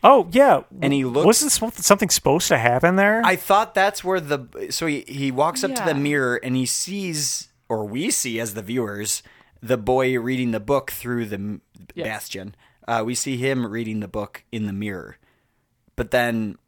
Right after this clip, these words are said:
Speaker 2: nothing <laughs> happens with that. He just walks through the mirror and then that's it.
Speaker 1: They set up that as, like, a trial, that you,
Speaker 2: Yeah.
Speaker 1: you were, it was like the mirror of truths and
Speaker 2: And
Speaker 1: you would
Speaker 2: nothing
Speaker 1: see your
Speaker 2: happened.
Speaker 1: true self. And then most people run away, like, scared to death.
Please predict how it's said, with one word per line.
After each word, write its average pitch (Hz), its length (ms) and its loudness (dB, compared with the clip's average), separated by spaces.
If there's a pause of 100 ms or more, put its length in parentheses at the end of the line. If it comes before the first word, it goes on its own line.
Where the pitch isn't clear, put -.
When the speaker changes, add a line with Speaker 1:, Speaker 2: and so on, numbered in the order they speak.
(300)
Speaker 2:
nothing 123 280 -2
<laughs> 120 100 2
happens 143 280 0
with 127 140 -4
that. 127 200 2
He 127 60 -4
just 113 180 -6
walks 120 240 0
through 120 120 -6
the 110 80 -4
mirror 107 240 -2
and 98 120 -6
then 98 80 -8
that's 98 180 -10
it. - 220 -14
Speaker 1:
They 156 140 2
set 185 320 6
up 185 160 4
that 147 240 6
as, 123 140 2
like, 135 140 2
a 127 60 0
trial, 165 720 0 (280)
that 131 280 6
you, 131 180 4
Speaker 2:
Yeah. 113 200 0
Speaker 1:
you 147 80 6
were, 156 80 6 (360)
it 165 60 2
was 139 120 2
like 135 140 2
the 135 60 -2
mirror 151 300 2
of 135 100 0
truths 151 320 -2
and 123 80 2
Speaker 2:
And 120 60 4
Speaker 1:
you 123 80 0
would 123 60 0
Speaker 2:
nothing - 140 2
Speaker 1:
see - 60 0
your 120 100 4
Speaker 2:
happened. - 180 0
Speaker 1:
true 185 200 2
self. - 880 4
And 135 100 4
then 127 140 4
most 147 260 4
people 113 200 -6
run 120 200 4
away, 117 420 2 (300)
like, 107 360 -4
scared 127 460 0
to 107 60 -8
death. 110 500 -2